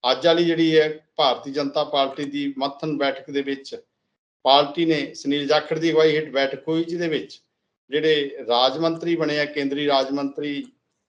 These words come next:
ਰਵਨੀਤ ਸਿੰਘ ਬਿੱਟੂ ਸਮੇਤ ਹੋਰ ਜਿਹੜੇ ਉਮੀਦਵਾਰ ਸਨ ਪਾਰਟੀ ਤੋਂ ਸ਼ਾਮਲ ਹੁੰਦੇ ਆ। ਇੱਕ ਐਦ ਲਿਆ ਗਿਆ ਕਿ ਵੀਹ ਸੌ ਸਤਾਈ ਤੋਂ ਪਹਿਲਾਂ ਪਹਿਲਾਂ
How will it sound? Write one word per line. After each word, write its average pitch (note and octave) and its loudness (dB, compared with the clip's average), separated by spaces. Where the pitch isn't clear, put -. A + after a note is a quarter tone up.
ਰਵਨੀਤ B2 2
ਸਿੰਘ D#3 -2
ਬਿੱਟੂ E3 -2
ਸਮੇਤ D3+ -4
ਹੋਰ D#3 2
ਜਿਹੜੇ D3 -4
ਉਮੀਦਵਾਰ D3+ 4
ਸਨ D3+ -4
ਪਾਰਟੀ C3+ 0
ਤੋਂ D3 -6
ਸ਼ਾਮਲ C#3 -4
ਹੁੰਦੇ C#3+ 2
ਆ। D#3+ 6
ਇੱਕ D#3 -4
ਐਦ D#3 2
ਲਿਆ F3 4
ਗਿਆ D3 0
ਕਿ D3+ 0
ਵੀਹ C#3 -4
ਸੌ D#3 -2
ਸਤਾਈ D3 0
ਤੋਂ C#3 -4
ਪਹਿਲਾਂ D#3 0
ਪਹਿਲਾਂ C#3+ -2